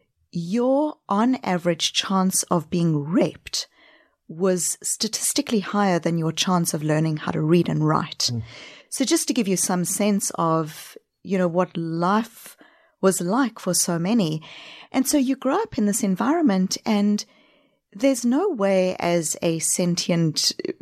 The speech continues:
Speaker 1: feeling person you can be numb to recognizing what so many people are going through. So, for example, um,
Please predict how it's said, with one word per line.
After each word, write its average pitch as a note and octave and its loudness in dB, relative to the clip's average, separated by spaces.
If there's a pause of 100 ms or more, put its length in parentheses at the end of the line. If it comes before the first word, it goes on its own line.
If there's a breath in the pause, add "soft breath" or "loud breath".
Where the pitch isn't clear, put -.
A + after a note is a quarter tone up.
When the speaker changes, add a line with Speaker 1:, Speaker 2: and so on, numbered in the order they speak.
Speaker 1:
feeling G3+ 0
person F3 -2
you F3+ 2
can F3+ 2 (420 loud breath)
be G#3 0
numb F3 0 (440 soft breath)
to G#3+ 0
recognizing F#3 0
what E3 -2
so F3 2
many D#3+ -2
people D#3+ 0
are E3+ 2
going E3+ 0
through. - -4
So, F#3+ 0
for - -4
example, F3+ 0
um, E3 2